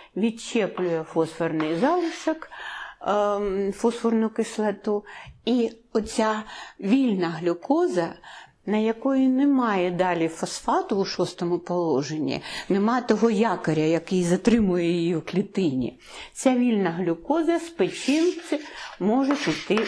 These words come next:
у кров. Таким чином, розпад глікогену у печінці, а, має своїм завданням, можна так сказати,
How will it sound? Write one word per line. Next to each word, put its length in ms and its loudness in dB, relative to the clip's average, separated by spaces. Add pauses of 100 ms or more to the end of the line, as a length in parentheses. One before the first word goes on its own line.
у 60 0 (120)
кров. 400 0 (840)
Таким 380 2
чином, 540 2 (160)
розпад 460 2
глікогену 960 0
у 120 2
печінці, 760 0 (680)
а, 320 0
має 380 4
своїм 580 2 (240)
завданням, 640 4
можна 340 2
так 200 -4
сказати, 760 -4